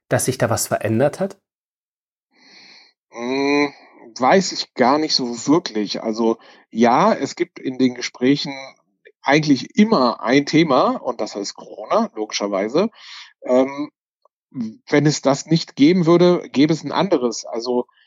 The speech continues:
Speaker 2: es, das treibt natürlich manche Blüten, weil es halt jeder in, auf eine andere Art und Weise betroffen ist. Äh, der, der eine hat vielleicht schon jemanden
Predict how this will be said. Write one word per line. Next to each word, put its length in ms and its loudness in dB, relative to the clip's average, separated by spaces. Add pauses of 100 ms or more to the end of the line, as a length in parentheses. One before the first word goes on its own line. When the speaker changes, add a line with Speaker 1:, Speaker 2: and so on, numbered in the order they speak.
(200)
Speaker 2:
es, 260 -8
das 220 -2
treibt 280 0
natürlich 340 2
manche 260 -2
Blüten, 380 0
weil 140 4
es 140 -6
halt 320 2 (280)
jeder 260 4
in, 100 -4 (260)
auf 200 -4
eine 100 2
andere 240 -2
Art 160 -2
und 120 -2
Weise 240 2
betroffen 420 -4
ist. 260 -10 (480)
Äh, 260 0
der, 140 -6
der 160 2
eine 220 2
hat 100 0
vielleicht 320 2
schon 160 -4
jemanden 340 -4